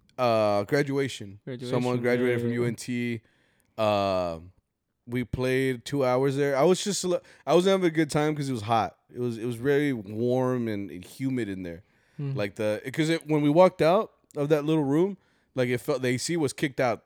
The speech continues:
Speaker 1: out there. Like, sí estaba jalando, but in there, man, guess everybody's just breathing too hard.
Speaker 2: Hmm.
Speaker 1: Um, but that's it. We always say that the girl kinda looks like, oh, Beatriz. I know she listens to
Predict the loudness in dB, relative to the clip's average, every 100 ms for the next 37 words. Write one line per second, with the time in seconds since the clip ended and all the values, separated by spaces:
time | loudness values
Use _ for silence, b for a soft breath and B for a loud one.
0 | _ -4 -2 0 -2 -2 -4 -8 -4 -2
1 | 0 0 -2 -4 -6 -6 -6 -6 -6 -2
2 | 0 0 -2 -4 -6 -12 _ _ _ -14
3 | -6 -4 -2 -4 -6 -12 -8 -4 -4 -6
4 | -6 -6 -6 -10 _ -10 -6 -6 -6 -8
5 | -4 -4 -6 -10 -16 _ _ _ _ _
6 | _ _ _ _ -6 -2 0 -2 -2 -2
7 | 0 2 4 2 0 -2 -2 -4 -4 -2
8 | -2 -4 -4 -4 -6 -6 -8 -6 -2 0
9 | 2 2 0 0 -4 0 0 0 -2 -4
10 | -6 -10 -10 -12